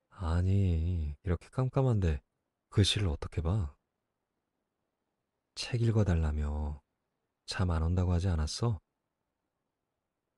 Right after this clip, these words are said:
다시 졸려? 음... 하여간 이 변덕을 따라갈 수가 없어요. 너 계속 그렇게 멋대로 굴면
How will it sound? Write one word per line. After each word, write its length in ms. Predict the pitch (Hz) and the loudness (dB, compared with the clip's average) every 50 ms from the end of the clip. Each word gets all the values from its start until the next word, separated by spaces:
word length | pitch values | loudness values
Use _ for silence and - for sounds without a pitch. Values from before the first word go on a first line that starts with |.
| _ _ _ _ _ | _ _ _ _ _
다시 300 | - - - - - - | -14 -12 -8 -8 -8 -4
졸려? 360 | - 95 82 78 82 110 156 - _ _ _ _ _ _ _ _ _ _ _ _ _ _ _ _ _ _ _ _ _ _ _ _ _ _ _ _ _ _ _ _ - | -2 -2 -2 0 0 -2 -4 -6 _ _ _ _ _ _ _ _ _ _ _ _ _ _ _ _ _ _ _ _ _ _ _ _ _ _ _ _ _ _ _ _ -2
음... 640 | 98 95 92 92 87 85 85 80 78 80 80 78 73 | 2 2 4 4 4 2 2 0 0 0 0 0 0
하여간 420 | 76 87 92 92 90 87 82 76 - _ _ _ _ _ _ _ _ _ _ _ _ _ _ - | 0 2 2 2 2 0 0 -2 -4 _ _ _ _ _ _ _ _ _ _ _ _ _ _ -6
이 100 | 101 87 | -6 -6
변덕을 520 | - - - 85 87 90 92 90 90 87 | -4 -2 -2 0 2 2 2 2 0 0
따라갈 420 | 80 - 80 98 107 110 107 107 104 | -2 -2 -4 -4 -2 0 0 2 0
수가 240 | - - 101 98 90 | 0 0 -2 -2 -2
없어요. 680 | 82 - - - 101 95 92 92 92 90 85 82 87 - _ _ _ _ _ _ _ _ _ _ _ _ - - - - - - - - - - - - _ _ _ _ _ _ _ _ _ _ _ _ _ _ _ _ _ _ _ _ _ _ _ _ _ _ _ _ _ _ _ _ _ _ _ _ _ _ _ _ _ _ _ _ _ | -2 -2 -2 0 0 0 0 0 -2 -4 -4 -6 -8 -10 _ _ _ _ _ _ _ _ _ _ _ _ -20 -20 -20 -20 -20 -20 -20 -20 -20 -20 -20 -20 _ _ _ _ _ _ _ _ _ _ _ _ _ _ _ _ _ _ _ _ _ _ _ _ _ _ _ _ _ _ _ _ _ _ _ _ _ _ _ _ _ _ _ _ _
너 160 | 107 95 92 | -2 0 0
계속 280 | - - 104 92 101 104 | 0 0 0 0 0 -2
그렇게 300 | - - 107 - - 110 | -2 -2 -2 0 0 2
멋대로 420 | 92 87 82 - - 110 104 101 | 2 2 2 2 2 2 2 4
굴면 440 | 98 101 101 98 101 98 92 82 - | 4 4 4 4 4 4 2 0 -2